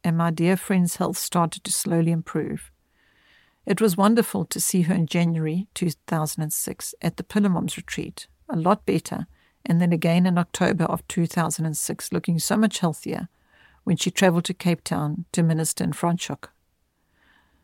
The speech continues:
The Oikos Pillar retreat in February two thousand and seven was amazing, in that I saw my friend healthier than I had ever seen her. She was glowing with health,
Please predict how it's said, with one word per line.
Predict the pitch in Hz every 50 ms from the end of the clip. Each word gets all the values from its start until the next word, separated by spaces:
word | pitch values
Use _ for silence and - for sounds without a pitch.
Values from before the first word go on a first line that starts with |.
| _ _ -
The | 202 208
Oikos | - - 220 214 - 240 - -
Pillar | - - 196 180
retreat | 175 165 156 - - - - - 180 - - - - _ -
in | 175 170
February | 165 - 202 180 170 165 170 160
two | - - - 180
thousand | 165 - 180 170 151 170 - 185
and | 170 165 175
seven | - 151 160 156 170 165 208 277
was | 240 - 175 170
amazing, | 170 160 165 160 160 208 233 - - - - 190 _ _ _ _ _ -
in | 185 170
that | 170 175 175
I | 175 170
saw | - - - 208
my | 208 208 208 190
friend | - - 196 180 165
healthier | 156 175 185 185 175 - - 196
than | 185 180 180 165 165
I | 160
had | 165 165 - -
ever | 185 180 190
seen | - - - 190 180 -
her. | 170 165 - - 180 - _ _ _ _ _ _ _ _ _ _ _ _ _ _ _ _ _
She | - - - 220
was | 214 220 202 -
glowing | - - 175 180 196 202 185 180
with | 240 - -
health, | - 175 - - - - -